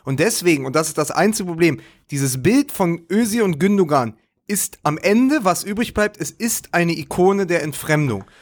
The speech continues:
Es ist ein, das Bild zu einem Gefühl, was in diesem Land herrscht,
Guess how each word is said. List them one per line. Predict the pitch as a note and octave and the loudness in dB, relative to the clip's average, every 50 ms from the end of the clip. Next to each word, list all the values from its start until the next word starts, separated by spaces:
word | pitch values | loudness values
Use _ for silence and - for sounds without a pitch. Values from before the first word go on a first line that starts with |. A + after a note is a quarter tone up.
| - | -8
Es | - C#3+ C#3 C#3 | -6 -6 -6 -4
ist | - A#3 A3+ - - _ - _ _ - | -4 -4 -4 -4 -6 _ -16 _ _ -2
ein, | D#3 D#3+ E3 | 0 0 2
das | - D#3 D3 - - | 0 -2 -2 -2 -2
Bild | - E3+ F#3+ A#3 C#4 C#4+ | 0 2 2 2 2 -2
zu | - - - - - - | -4 -8 -6 -4 -4 -2
einem | - E3 F3 E3+ E3+ | -2 0 0 0 0
Gefühl, | D#3 D#3 - - - F#3+ G#3 A3 F3+ F3+ B3 B3+ - _ _ _ - | 0 -2 -2 -2 0 4 4 6 6 4 2 0 -6 _ _ _ -2
was | D#3+ D#3+ D#3+ | -2 -2 -2
in | E3+ D#3+ | -4 -8
diesem | D3 D3+ D3 D#3 | -8 -6 -6 -2
Land | D3+ D3 C#3 C3+ C3+ - - | 0 0 0 0 -2 -4 -4
herrscht, | B2 A#2 C3 - F4+ - - - _ | -2 -2 -2 0 -2 -2 -4 -6 _